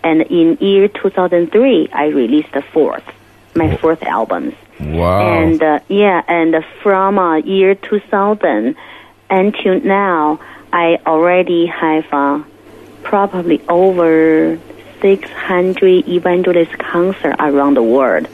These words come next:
Speaker 2: Wow, so you're an
Speaker 1: Yeah.
Speaker 2: international traveler now.
Speaker 1: Really international traveler, travel a lot. But I really want, if I have chance, I want to go to your place.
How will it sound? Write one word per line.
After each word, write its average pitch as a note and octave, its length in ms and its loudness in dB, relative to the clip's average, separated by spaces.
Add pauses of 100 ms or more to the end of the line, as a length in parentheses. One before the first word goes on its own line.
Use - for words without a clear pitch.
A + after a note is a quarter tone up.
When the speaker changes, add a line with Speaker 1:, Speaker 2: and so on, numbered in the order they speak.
(480)
Speaker 2:
Wow, G2 300 0
so A#2 140 -2
you're C#3+ 240 2
an D#3+ 80 2
Speaker 1:
Yeah. D3 120 2
Speaker 2:
international C3+ 600 0
traveler B2 520 -2
now. D2 300 -4 (500)
Speaker 1:
Really A3+ 600 4
international E3+ 720 -2
traveler, B2+ 640 -2
travel G3 540 0
a D3 120 0
lot. C3 640 -2 (540)
But F3 160 0
I E3 160 0
really B3 420 2
want, G#3+ 380 2 (240)
if F#3+ 240 -4
I D#3+ 120 0
have E3 200 -4 (180)
chance, G3 360 0 (380)
I E3 160 0
want D#3+ 180 2
to D#3 60 -2
go D#3+ 220 0
to - 220 -4
your F#3 280 2
place. G#2+ 340 -2